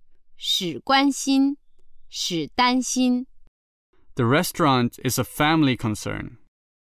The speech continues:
Speaker 2: I am reading the passages which concern my elder brother. Preposition.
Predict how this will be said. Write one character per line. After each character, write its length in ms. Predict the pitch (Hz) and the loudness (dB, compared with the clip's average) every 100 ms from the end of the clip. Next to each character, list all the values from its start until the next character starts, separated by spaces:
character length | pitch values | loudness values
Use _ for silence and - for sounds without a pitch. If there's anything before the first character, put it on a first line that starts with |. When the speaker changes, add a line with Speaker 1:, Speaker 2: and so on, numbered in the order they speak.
| - - | -20 -2
Speaker 2:
I 120 | 185 | 0
am 200 | 214 196 | 2 4
reading 420 | 160 180 165 151 | 4 4 6 4
the 100 | 127 | 4
passages 800 | 120 156 156 143 120 113 107 - - | 0 -2 -2 -2 0 0 0 -8 -8
which 260 | 123 135 - | -4 -2 0
concern 540 | 123 110 - 139 131 | 0 0 0 2 4
my 180 | 113 110 | 4 2
elder 360 | 123 139 135 120 | 0 0 2 0
brother. 480 | 107 120 117 101 - - _ _ _ _ _ _ _ _ _ _ _ - - | 2 0 0 -4 -10 -20 _ _ _ _ _ _ _ _ _ _ _ -20 -16
Preposition. 880 | - 175 190 170 196 196 139 104 - | -4 -2 0 -2 -2 -2 -2 -4 -8